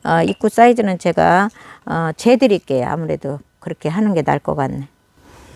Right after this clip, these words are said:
네, 입구 사이즈가 한 칠, 칠, 칠 센치 정도 나오네요. 칠 센치. 요 동그란 아이는 칠 센치 정도 나오고요. 요거는 사각은 육 센치 정도 나와요. 예,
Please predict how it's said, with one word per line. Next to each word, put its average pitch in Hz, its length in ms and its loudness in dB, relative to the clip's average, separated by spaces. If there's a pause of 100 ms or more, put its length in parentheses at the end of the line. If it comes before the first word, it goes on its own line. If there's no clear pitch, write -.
(520)
네, 208 200 2 (220)
입구 247 280 0
사이즈가 233 960 4
한 220 240 -6
칠, 339 200 -4 (320)
칠, 339 200 -4 (480)
칠 349 200 0
센치 349 300 0
정도 202 300 4
나오네요. 160 540 2 (500)
칠 - 180 -4
센치. 180 760 0 (320)
요 190 100 2
동그란 277 400 4
아이는 220 320 0
칠 262 160 -2
센치 240 320 -2
정도 185 300 -2
나오고요. 180 640 2 (400)
요거는 233 540 2
사각은 269 760 2
육 202 160 -4
센치 254 320 2
정도 156 300 -2
나와요. 147 520 -2 (600)
예, 151 240 -6